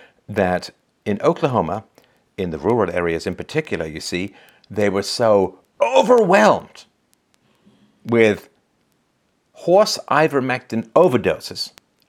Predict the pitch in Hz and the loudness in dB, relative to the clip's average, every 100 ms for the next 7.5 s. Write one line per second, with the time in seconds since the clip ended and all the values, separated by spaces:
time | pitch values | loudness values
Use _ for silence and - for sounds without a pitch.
0 | - 101 - 131 123 101 160 156 131 131 | -2 -2 0 -4 -2 0 0 -2 -2 -4
1 | 139 135 110 - _ 220 - 165 180 156 | -2 -2 -2 -8 _ -4 0 2 4 2
2 | 117 - _ _ _ - 110 101 87 85 | -2 -8 _ _ _ 0 2 4 2 2
3 | - 85 - 87 - _ - _ _ _ | -2 -10 -10 -16 -20 _ -20 _ _ _
4 | 104 104 90 _ _ - 202 180 - - | -2 0 -2 _ _ 0 2 4 0 -8
5 | _ 110 107 196 170 165 104 78 87 90 | _ -10 2 4 6 4 2 0 -4 -2
6 | 92 - 95 - 107 101 87 80 104 95 | -4 -4 -6 -4 -4 -4 -4 -4 -6 -8
7 | - 82 80 78 | -8 -4 -2 -4